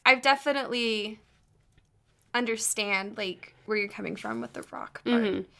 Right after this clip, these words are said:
Speaker 1: And I think that's, like, why, like, there's certain parts of this book that really, like,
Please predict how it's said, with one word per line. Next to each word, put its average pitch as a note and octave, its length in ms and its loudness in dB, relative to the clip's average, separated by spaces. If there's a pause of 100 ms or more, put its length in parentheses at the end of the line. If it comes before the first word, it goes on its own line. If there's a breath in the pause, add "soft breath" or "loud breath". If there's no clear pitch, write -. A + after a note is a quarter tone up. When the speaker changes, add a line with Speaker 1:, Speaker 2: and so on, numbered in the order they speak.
(340 soft breath)
Speaker 1:
And A3 80 -2
I A3 60 2
think C4 200 -2
that's, E4 200 2
like, E4 200 0
why, A3+ 220 6
like, A3+ 160 -4
there's A3+ 200 0
certain A3 320 0
parts G#3 400 -4
of G#3+ 120 -6
this G3+ 220 -4
book G3 300 -2
that G#3+ 160 -4
really, G3+ 320 -6
like, E3+ 360 -4